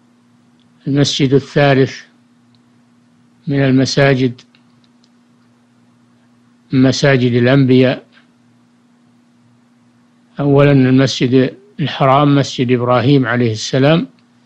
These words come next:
المسجد النبوي في المدينة،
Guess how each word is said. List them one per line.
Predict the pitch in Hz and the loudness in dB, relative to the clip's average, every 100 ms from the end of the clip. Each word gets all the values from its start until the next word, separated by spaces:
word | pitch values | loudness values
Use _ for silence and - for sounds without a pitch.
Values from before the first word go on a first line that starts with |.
| _ _ _ _ _ _ _ _ _ _ _ _ _ - | _ _ _ _ _ _ _ _ _ _ _ _ _ -12
المسجد | 156 139 143 139 147 - 160 131 147 480 _ - | -4 0 2 2 2 -2 -4 -4 -6 -10 _ -8
النبوي | 190 151 151 143 143 135 | -2 2 2 4 4 4
في | 117 | 2
المدينة، | 127 131 120 139 165 170 120 | 0 0 0 0 2 2 -2